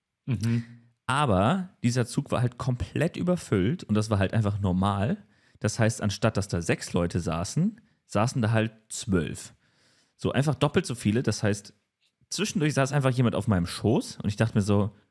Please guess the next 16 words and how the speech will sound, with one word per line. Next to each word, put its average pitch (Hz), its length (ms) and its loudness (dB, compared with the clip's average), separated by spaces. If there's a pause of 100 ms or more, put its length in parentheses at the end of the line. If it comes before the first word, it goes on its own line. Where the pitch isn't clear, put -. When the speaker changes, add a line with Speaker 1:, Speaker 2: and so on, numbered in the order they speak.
(360)
Speaker 2:
okay, 101 340 0 (280)
also 95 440 2 (1160)
ja, 117 640 2 (680)
es - 240 -8
ist 113 180 -2
schon 131 360 0
ein 143 60 -2
bisschen 123 300 0
eng 123 200 0
hier, 311 320 0 (380)
aber 95 460 0
auf 113 160 -2
meinem 104 140 4
Schoß, 165 360 2
really? 240 420 0
<laughs> - 40 -6